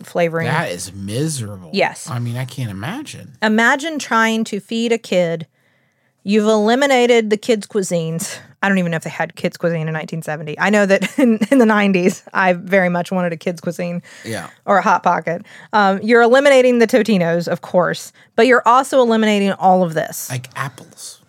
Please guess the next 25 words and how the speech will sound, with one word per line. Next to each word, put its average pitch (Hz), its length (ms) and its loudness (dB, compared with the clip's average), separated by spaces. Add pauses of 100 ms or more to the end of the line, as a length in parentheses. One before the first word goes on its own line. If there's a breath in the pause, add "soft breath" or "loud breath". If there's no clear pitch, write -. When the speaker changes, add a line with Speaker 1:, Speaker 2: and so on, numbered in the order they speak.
(360)
Speaker 1:
Apples. - 540 -4 (640 loud breath)
Speaker 2:
Do 190 120 -10
the 226 100 -6
fruits 320 500 -8 (180)
that - 280 -8 (100)
have 143 500 -6
naturally 135 380 -8
occurring 127 400 -8
salicylic 120 540 -10
acid 117 320 -6
have 120 160 -8
a 104 80 -12
pain 110 300 -12
relief 117 580 -12 (180)
component, 127 560 -10 (140)
or 98 80 -12
is 107 80 -10
that 110 240 -12
not 101 240 -14 (260)
Speaker 1:
What 233 240 4
was 233 160 2
eventually 233 480 0
Speaker 2:
the 208 60 -2
path 202 80 -8
Speaker 1:
found, 180 280 0